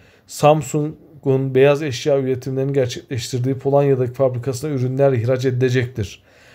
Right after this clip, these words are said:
Numuneler Nisan ayı içerisinde gönderilmeye başlanmış olup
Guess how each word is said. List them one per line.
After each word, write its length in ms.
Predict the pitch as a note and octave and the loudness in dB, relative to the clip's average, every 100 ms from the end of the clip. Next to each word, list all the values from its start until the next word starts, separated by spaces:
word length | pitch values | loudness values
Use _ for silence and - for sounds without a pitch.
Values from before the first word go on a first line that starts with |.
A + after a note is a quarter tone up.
| _ - | _ -4
Numuneler 540 | C#3+ D3+ D3+ D3+ D#3 | 0 4 4 4 2
Nisan 340 | D#3 B2+ E3+ D#3+ | 0 -2 -2 0
ayı 140 | C#3+ | 0
içerisinde 500 | C3 C3+ C3+ A#2+ D3 | -2 -2 -2 -2 -4
gönderilmeye 560 | C3+ B2+ C3 B2+ C3+ C3+ | -2 0 0 0 0 2
başlanmış 520 | B2 - C3 C#3+ D3+ | 0 0 -2 0 0
olup 300 | D3 D3 | 0 0